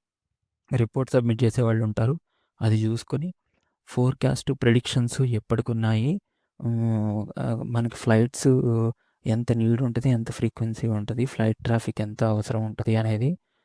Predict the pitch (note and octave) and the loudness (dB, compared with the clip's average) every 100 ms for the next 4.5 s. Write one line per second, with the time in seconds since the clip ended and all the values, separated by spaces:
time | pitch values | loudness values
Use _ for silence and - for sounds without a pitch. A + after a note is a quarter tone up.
0 | _ _ - G#2+ A2 G#2+ G#2+ G#2+ G#2+ G#2 | _ _ -4 -2 -2 0 0 2 2 4
1 | G#2 A#2+ - A2+ A#2 G#2+ - - A2 A#2 | 4 2 0 -4 -2 -6 -4 -4 -2 -2
2 | A2 G#2 G#2+ G#2+ - A#2 - B2+ A2+ A2+ | -2 -2 0 0 2 0 4 2 2 0
3 | F3 - _ _ _ - G#2+ - A2+ A2 | -2 -4 _ _ _ -2 0 2 0 0
4 | G#2+ A2 G#2+ G#2 - | 0 2 2 2 0